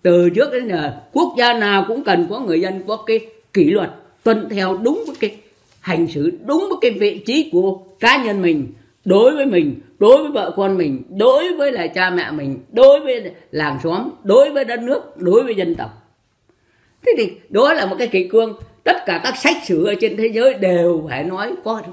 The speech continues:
định rõ cái bổn phận đó. Tôi xin nói là trong cái cuốn sử này này, cuốn sử gọi là Lịch sử Trung Hoa, tên nó là của, à, The Ageless Chinese, A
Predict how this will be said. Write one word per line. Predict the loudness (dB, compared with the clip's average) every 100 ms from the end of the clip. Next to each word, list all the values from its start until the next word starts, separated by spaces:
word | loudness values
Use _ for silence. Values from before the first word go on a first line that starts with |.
| -6
định | -2 -2
rõ | -4 -8 -8
cái | -8
bổn | -8
phận | -8 -10
đó. | -8 -8 -10 -14 _ _
Tôi | 0 2 2 -2 -4
xin | -4
nói | -4 -4
là | -4 -8 -10 _
trong | -4 -2
cái | -2
cuốn | -2 -4
sử | -4 -4
này | -4 -6
này, | -10 -12 -14 -16 _
cuốn | -4 -4
sử | -4 -8
gọi | -6 -6
là | -6 -10 -14 _ _ _ _
Lịch | -6 -6
sử | -4 -4 0
Trung | 2
Hoa, | 4 2 0 -8 -12 -2
tên | 0 0
nó | -2 -4
là | -6 -10 -10
của, | -8 -6 -6 -10 -14 _ _ -14
à, | -10 -10 -12 -16 -2
The | 4 4 4 2 -2 -10 -20 _ 2
Ageless | 4 4 2 2 -2 -6 -6
Chinese, | -2 0 0 -2 -4 -12 _ _ _ _
A | -8